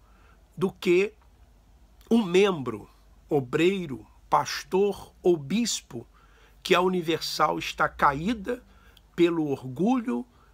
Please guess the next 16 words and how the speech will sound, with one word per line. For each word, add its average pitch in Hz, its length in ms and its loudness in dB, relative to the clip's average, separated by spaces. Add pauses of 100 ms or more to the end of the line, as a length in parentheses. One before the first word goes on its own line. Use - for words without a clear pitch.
(160)
corrupção, 185 1000 -2 (340)
ganância 160 1000 -2 (100)
e 160 140 -2
et 135 140 -6
cetera. - 520 -10 (760)
Pois 147 260 0
a 147 80 4
grande 196 480 2
maioria 175 640 0
nunca 220 480 -2
pisou 175 640 -2 (200)
os - 280 -4
pés 165 760 -2 (360)
em 160 160 2
uma 190 240 0
igreja 160 720 -4